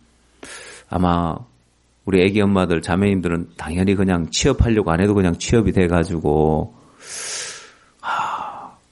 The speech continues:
전국 그 연수원을 다니는, 다니면서 이제, 이제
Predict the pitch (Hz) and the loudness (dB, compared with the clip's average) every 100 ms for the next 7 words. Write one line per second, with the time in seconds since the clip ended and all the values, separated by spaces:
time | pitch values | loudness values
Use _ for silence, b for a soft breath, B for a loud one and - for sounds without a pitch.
0 | _ - - 156 147 147 - _ - 110 | _ -4 -2 -2 -4 -6 -8 _ -6 -4
1 | 104 98 87 - 107 110 117 104 90 95 | 0 -2 -4 -4 -4 -2 -2 -2 -2 -2
2 | 92 85 - 87 104 98 85 85 80 - | -4 -6 -8 -6 -4 -4 -4 -6 -10 -14
3 | - 92 82 78 120 | -14 -8 -4 -4 -6